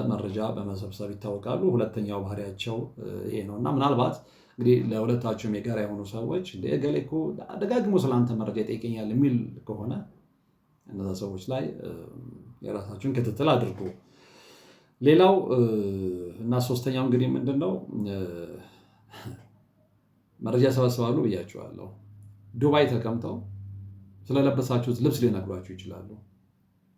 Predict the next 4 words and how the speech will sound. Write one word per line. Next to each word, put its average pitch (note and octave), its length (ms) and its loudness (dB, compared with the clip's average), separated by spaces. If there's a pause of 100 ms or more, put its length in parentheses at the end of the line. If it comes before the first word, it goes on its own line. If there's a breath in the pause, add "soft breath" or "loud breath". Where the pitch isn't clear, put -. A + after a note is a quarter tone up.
(300)
ታይላንድ C3 320 0
ተቀምጠው A#2+ 500 2 (440 soft breath)
ስላደረጋችሁት B2 640 4
ጫማ A2 200 -2